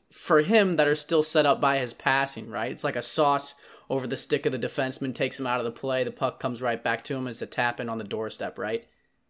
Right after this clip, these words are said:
Tonight, his second goal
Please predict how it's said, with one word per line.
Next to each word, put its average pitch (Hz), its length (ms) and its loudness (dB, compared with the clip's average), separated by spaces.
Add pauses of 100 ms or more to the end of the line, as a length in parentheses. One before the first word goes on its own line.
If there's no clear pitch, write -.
(640)
Tonight, 196 440 4 (300)
his 143 160 -10
second 202 520 4
goal 151 340 8